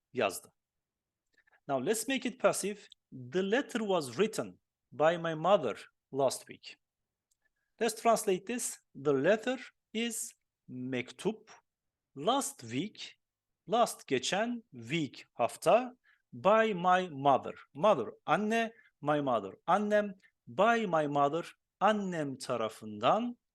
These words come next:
write, yaz, ending with a consonant, so the passive suffix will be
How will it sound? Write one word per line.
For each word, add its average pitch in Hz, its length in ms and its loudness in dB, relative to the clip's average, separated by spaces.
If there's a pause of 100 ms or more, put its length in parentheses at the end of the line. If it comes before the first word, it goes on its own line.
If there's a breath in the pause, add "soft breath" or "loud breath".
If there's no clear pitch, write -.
(380)
write, 156 800 2 (240)
yaz, 131 680 2 (380)
ending 247 360 4
with 214 120 -4
a 180 60 2
consonant, 147 720 -6 (260 soft breath)
so 160 360 0
the 120 240 2 (640)
passive 214 320 4
suffix - 460 -4
will 156 180 -6
be 247 320 -4